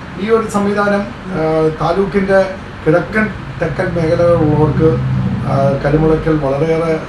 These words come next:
സൗകര്യപ്രദമായ രീതിയിൽ അവിടെ ഡ്രൈവിംഗ് ടെസ്റ്റ് നടക്കുന്നു. ആ, പടിഞ്ഞാറ്, ആ, വടക്ക് ഭാഗത്തുള്ളവർക്ക് മാവേലിക്കരയിലെ, ആ, ടെസ്റ്റിംഗ് ഗ്രൗണ്ടും ഏറെ പ്രയോജനപ്രദമായിരുന്നു. ഈ സംവിധാനം നിലനിർത്തിക്കൊണ്ട് പോകേണ്ടത് ഡിപ്പാർട്ട്മെന്റിന്റെ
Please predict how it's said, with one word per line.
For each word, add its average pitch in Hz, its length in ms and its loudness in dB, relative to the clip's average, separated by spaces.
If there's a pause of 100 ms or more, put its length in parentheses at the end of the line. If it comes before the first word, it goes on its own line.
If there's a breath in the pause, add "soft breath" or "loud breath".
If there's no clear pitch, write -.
(100)
സൗകര്യപ്രദമായ 139 640 -2
രീതിയിൽ 127 360 -2 (180)
അവിടെ 131 320 -2 (180)
ഡ്രൈവിംഗ് 127 320 -2
ടെസ്റ്റ് 123 220 -8
നടക്കുന്നു. 110 420 -6 (800)
ആ, 156 40 -2 (840)
പടിഞ്ഞാറ്, 208 540 2 (440)
ആ, 160 40 -6 (440)
വടക്ക് 165 300 0
ഭാഗത്തുള്ളവർക്ക് 147 920 0 (440)
മാവേലിക്കരയിലെ, 180 960 2 (600)
ആ, 143 120 -2 (140)
ടെസ്റ്റിംഗ് 160 320 0
ഗ്രൗണ്ടും 135 360 2 (400)
ഏറെ 180 200 2
പ്രയോജനപ്രദമായിരുന്നു. 151 1040 0 (540)
ഈ 208 40 0
സംവിധാനം 220 520 0
നിലനിർത്തിക്കൊണ്ട് 202 560 -2
പോകേണ്ടത് 185 540 -2
ഡിപ്പാർട്ട്മെന്റിന്റെ 170 880 -2